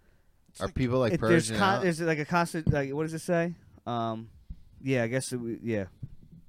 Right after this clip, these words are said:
Speaker 3: The police would take, uh, the criminal to Cheyenne, the capital of Wyoming, because that's where it, I guess it takes place. But technically, yeah.
Speaker 2: So it would have to be loopholes. You'd have
Speaker 3: Yeah.
Speaker 2: to, like,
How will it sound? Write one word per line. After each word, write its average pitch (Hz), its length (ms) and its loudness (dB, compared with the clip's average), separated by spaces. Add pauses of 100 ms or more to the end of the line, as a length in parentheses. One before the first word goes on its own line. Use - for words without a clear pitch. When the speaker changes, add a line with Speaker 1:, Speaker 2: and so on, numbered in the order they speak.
(720)
Speaker 3:
The - 60 -20
police 143 320 -4
would 120 200 -10
take, 120 320 -10
uh, 113 340 -8
the 107 140 -14
criminal 117 240 -8
to 107 80 -6
Cheyenne, 107 760 0
the 98 80 -8
capital 104 300 -4
of 101 80 -2
Wyoming, 107 160 -2
because 101 200 -8
that's 104 220 -8
where 101 120 -4 (120)
it, 98 280 -12
I 85 60 -8
guess 101 240 -8
it 104 80 -18
takes 101 180 -8
place. 104 240 -6
But - 120 -14
technically, 98 720 2 (4000)
yeah. 110 160 2
Speaker 2:
So 151 160 10
it 170 140 10
would 170 120 8
have 139 160 4
to 113 100 -6
be 110 120 6
loopholes. 92 760 2
You'd 123 140 2
have 135 100 2
Speaker 3:
Yeah. 104 120 6
Speaker 2:
to, - 40 6
like, 101 320 0